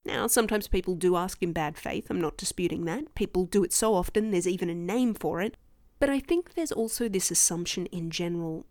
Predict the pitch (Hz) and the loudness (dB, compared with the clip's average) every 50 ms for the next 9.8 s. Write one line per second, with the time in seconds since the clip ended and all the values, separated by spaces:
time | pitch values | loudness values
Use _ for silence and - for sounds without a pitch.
0 | - - 190 - 202 196 196 196 196 202 214 - - - 226 190 - 185 180 180 | -4 -2 0 2 2 2 2 2 0 0 -2 -4 -2 -2 -2 2 2 2 4 4
1 | 180 175 - 180 175 170 170 170 - - 185 165 165 160 165 165 - - - 170 | 2 0 -2 -2 -4 -2 -2 -2 -2 -2 -2 -2 -2 -2 -2 -4 -6 -6 -6 -6
2 | 156 147 151 - - - - - _ _ - _ - _ - - 202 208 - - | -4 -6 -6 -8 -10 -12 -14 -14 _ _ -20 _ -20 _ 0 0 2 2 4 4
3 | 190 - 320 302 254 269 269 254 - - - - - - - - _ _ _ _ | 6 6 6 4 4 2 0 0 -4 -6 -8 -12 -16 -20 -20 -20 _ _ _ _
4 | - - 262 254 277 285 277 277 262 240 220 208 208 220 196 208 180 - - 170 | -2 2 4 4 4 4 4 4 4 6 6 6 4 4 2 0 -6 -4 -4 -2
5 | - 185 180 - - 254 220 - - 269 269 - - - - 320 330 403 - - | 2 2 2 2 2 -2 -2 0 0 0 0 0 0 0 0 -2 -2 -4 -6 -12
6 | - - 214 208 196 185 185 202 196 - 254 240 262 262 269 262 254 226 233 233 | -8 -2 0 0 2 4 2 2 2 0 0 0 0 0 0 0 0 0 0 -2
7 | 233 - - 226 180 165 185 185 202 226 240 262 311 330 311 - - - - - | -2 -4 -8 -8 -4 2 2 4 4 4 2 0 -2 -2 -2 -4 -10 -18 -20 -20
8 | - - - 185 190 196 190 190 180 - 208 208 - - 196 190 185 - - 190 | -16 -8 -4 -2 2 2 2 2 2 2 0 0 0 0 -2 -2 -4 -4 -4 -4
9 | 175 175 - - 170 165 - - - - - - - - - - | -4 -4 -4 -6 -6 -4 -6 -8 -8 -10 -12 -12 -12 -12 -12 -12